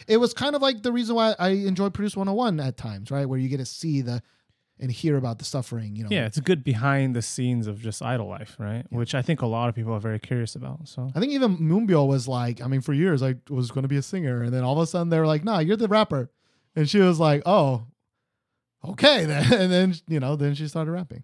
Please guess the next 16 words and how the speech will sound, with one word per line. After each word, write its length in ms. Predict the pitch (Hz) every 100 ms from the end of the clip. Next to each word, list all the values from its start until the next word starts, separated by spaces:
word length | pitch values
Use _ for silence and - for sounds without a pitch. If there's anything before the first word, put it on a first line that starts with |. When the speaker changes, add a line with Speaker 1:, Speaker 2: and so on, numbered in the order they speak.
| -
Speaker 1:
Um, 220 | - 110
Speaker 2:
Yeah. 720 | - 135 135 _ _ _ _ - -
Speaker 1:
also, 360 | 190 370 403 202
I, 180 | 160 175
I 120 | 180
never 260 | 185 294 294
knew 180 | 160 147
this. 380 | 165 202 - - _ _
I 100 | -
should 180 | 147 226
have 80 | 247
known 200 | 240 247
this, 240 | 254 262
right? 240 | 196 214 240 _ _ _
But 160 | 175 147
because 640 | 165 - 226 320 349